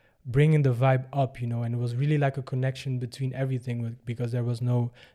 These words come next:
judgment at all, you know. It was just, you know, uh, we see what you have to offer, but we just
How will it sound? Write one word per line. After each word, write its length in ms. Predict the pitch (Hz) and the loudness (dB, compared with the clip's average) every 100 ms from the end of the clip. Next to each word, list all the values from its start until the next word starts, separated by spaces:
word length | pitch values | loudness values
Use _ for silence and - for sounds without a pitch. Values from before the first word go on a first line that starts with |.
| - | 0
judgment 440 | 127 127 127 127 | 2 4 2 2
at 120 | 117 | 2
all, 300 | 117 120 113 | 2 2 0
you 100 | 117 | -4
know. 260 | 113 113 113 | -4 -2 -4
It 80 | 113 | -4
was 220 | 113 113 | -4 -4
just, 320 | - 117 - _ _ | -4 -6 -8 _ _
you 100 | - | -4
know, 360 | 127 120 117 123 - _ _ | 0 0 0 -4 -10 _ _
uh, 480 | 113 113 110 113 101 - 127 | -10 -8 -8 -8 -12 -12 -6
we 100 | 120 | -6
see 240 | - 127 | -2 -2
what 240 | 123 123 | 0 -2
you 80 | 139 | -2
have 180 | 123 127 | -2 -2
to 120 | - - | -6 -6
offer, 500 | 127 127 143 143 143 - | -4 -2 -2 -2 -4 -6
but 220 | 123 123 | -4 -4
we 160 | 120 120 | -4 -6
just 340 | 120 120 - | -6 -8 -8